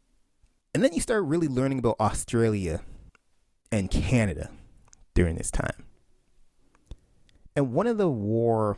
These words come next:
pushes, and the national pushes for Australians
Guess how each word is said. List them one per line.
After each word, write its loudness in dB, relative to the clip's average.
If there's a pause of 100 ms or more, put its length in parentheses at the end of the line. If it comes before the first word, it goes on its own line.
(140)
pushes, 0
and -4
the -2
national 2
pushes -2 (800)
for 0
Australians -2